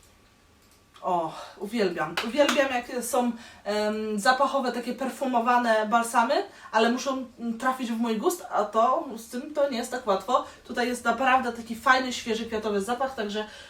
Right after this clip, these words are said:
e, ja czuję się kupiona tym, e, zapachem. Mam tutaj coś malutkiego, co strasznie mnie zaciekawiło, bo pisze tutaj, że jest to maskara,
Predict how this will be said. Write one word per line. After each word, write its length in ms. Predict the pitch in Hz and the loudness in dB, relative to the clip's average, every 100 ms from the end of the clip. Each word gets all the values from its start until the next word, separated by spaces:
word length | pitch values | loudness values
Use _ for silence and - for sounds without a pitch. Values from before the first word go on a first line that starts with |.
| - - | -20 -4
e, 80 | 196 | -2
ja 340 | 233 254 269 | 4 6 6
czuję 240 | 302 254 226 | 4 -2 -2
się 140 | 233 | -4
kupiona 400 | - 240 208 202 | -8 -4 -2 0
tym, 220 | 196 202 | -2 -4
e, 200 | 196 196 | -2 -2
zapachem. 540 | 196 240 220 185 196 233 - - - | 0 0 0 2 0 -2 -8 -20 -6
Mam 160 | 262 370 | -4 -2
tutaj 280 | 427 370 | -2 -2
coś 160 | 320 - | 0 0
malutkiego, 680 | 285 277 285 - 196 180 185 269 - - - - - - - | 2 2 0 -2 0 0 -2 -4 -16 -20 -20 -20 -20 -20 -18
co 120 | - | -12
strasznie 380 | 202 220 285 359 | -8 -6 -4 -2
mnie 200 | 320 254 - | -2 -4 -6
zaciekawiło, 1000 | - 208 254 302 294 254 208 185 175 208 - - - | -8 -6 -4 -4 0 0 2 2 4 2 -2 -20 -8
bo 80 | 202 | -6
pisze 260 | 240 294 | -4 -4
tutaj, 340 | 294 233 233 233 | -6 -2 0 2
że 80 | |
jest 160 | 214 214 | 0 0
to 100 | 220 | 0
maskara, 640 | 220 208 - 220 175 170 | 0 -2 0 4 4 4